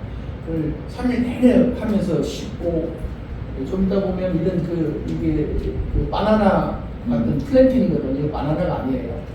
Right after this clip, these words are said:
Speaker 1: 어, 플랜팅인데 이걸 먹으면서 이게 다 결혼하신 분도 계시고 이제 처녀도 있어요. 그래서 삼 일 동안 내내, 어,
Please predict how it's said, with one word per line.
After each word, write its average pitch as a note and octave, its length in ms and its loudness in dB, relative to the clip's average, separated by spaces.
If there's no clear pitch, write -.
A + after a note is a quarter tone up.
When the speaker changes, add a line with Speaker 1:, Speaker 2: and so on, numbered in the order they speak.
Speaker 1:
어, - 220 -2
플랜팅인데 F#3+ 880 0
이걸 G3+ 240 4
먹으면서 F3+ 640 2
이게 E3+ 100 -2
다 F3+ 200 0
결혼하신 B3 560 8
분도 G#3 280 4
계시고 F3 520 -2
이제 D#3 120 -4
처녀도 G#3+ 380 -2
있어요. - 280 -4
그래서 D#3+ 280 -2
삼 C4+ 240 4
일 C4 120 4
동안 G#3 320 2
내내, G3+ 480 4
어, C#4 360 -2